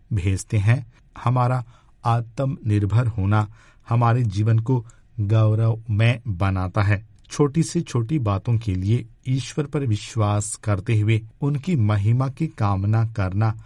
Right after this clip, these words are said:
हमारे लिए महिमा और गौरव का कारण बनती है, जिसकी चाह सारी दुनिया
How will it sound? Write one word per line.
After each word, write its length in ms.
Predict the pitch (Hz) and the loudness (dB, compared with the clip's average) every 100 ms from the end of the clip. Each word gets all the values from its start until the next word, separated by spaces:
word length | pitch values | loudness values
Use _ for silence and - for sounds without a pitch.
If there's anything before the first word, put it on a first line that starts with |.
| - | -2
हमारे 360 | 113 110 107 117 | 2 4 4 4
लिए 320 | 110 95 85 - - - - | 4 0 -6 -14 -20 -18 -2
महिमा 580 | 107 113 95 120 120 - - - | 2 2 2 2 0 -2 -8 -4
और 200 | 131 - 110 | -4 -4 -4
गौरव 440 | 98 104 101 107 | 0 2 2 0
का 280 | 110 104 92 - - | 0 -4 -6 -10 -4
कारण 460 | 110 104 110 110 110 107 | 0 2 2 0 -2 -4
बनती 380 | 101 92 87 104 | -2 -2 0 2
है, 240 | 101 - _ _ _ _ - | 2 -2 _ _ _ _ -4
जिसकी 380 | 110 107 - 120 | 0 0 0 -4
चाह 520 | 113 - 107 98 92 - - | -4 -2 0 0 -2 -8 -16
सारी 480 | - - 107 104 113 | -10 -2 0 2 0
दुनिया 640 | 87 104 107 113 113 107 | 0 2 4 4 2 0